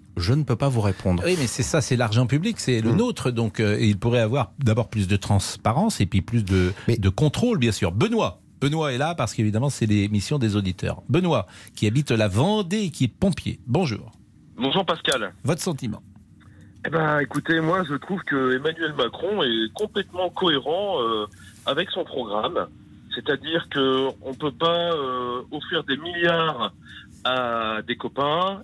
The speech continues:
Speaker 4: et demander aux gens de s'arrêter de travailler à soixante ans. Voilà. Donc à un moment, il a fait un choix. Il a fait le même choix qu'il a fait tout au début de son mandat, c'est-à-dire de devenir le président des très, très riches. Voilà, pour reprendre un peu l'expression de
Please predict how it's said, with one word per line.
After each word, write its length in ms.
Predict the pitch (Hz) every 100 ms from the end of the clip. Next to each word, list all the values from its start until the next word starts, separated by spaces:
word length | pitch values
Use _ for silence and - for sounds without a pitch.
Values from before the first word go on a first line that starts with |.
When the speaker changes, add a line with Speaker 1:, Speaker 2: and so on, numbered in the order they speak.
| -
Speaker 4:
et 320 | 135 147 175
demander 420 | 143 135 123 117 143
aux 140 | 117
gens 160 | 139 147
de 40 |
s'arrêter 300 | 120 107 143
de 60 | -
travailler 240 | 107 139
à 40 |
soixante 360 | - 113 117 -
ans. 100 | 92 - - - - -
Voilà. 200 | 92 87 - - 120
Donc 180 | 135
à 40 | 143
un 20 |
moment, 200 | 123 156
il 80 | 190
a 80 | 156
fait 120 | 160
un 120 | 135 -
choix. 200 | 120 156
Il 60 | 190
a 60 |
fait 120 | - 120
le 80 |
même 160 | 131 185 -
choix 140 | 175
qu'il 160 | - 123
a 80 | 107
fait 140 | 123
tout 200 | - 143
au 40 | 139
début 180 | 127
de 60 | 113
son 80 | 117
mandat, 300 | 110 113 180
c'est-à-dire 480 | 120 107 98 110 165 - - -
de 100 | 131
devenir 360 | 123 107 127 165
le 100 | 131
président 480 | - 120 113 127
des 220 | 151 135 156
très, 340 | 156 170 190
très 280 | - - 151
riches. 200 | 113 107 - - - - - -
Voilà, 220 | 101 90
pour 160 | - 104
reprendre 400 | 120 131 135 107
un 40 |
peu 100 | 117
l'expression 520 | 113 - 101 - 131
de 120 | 117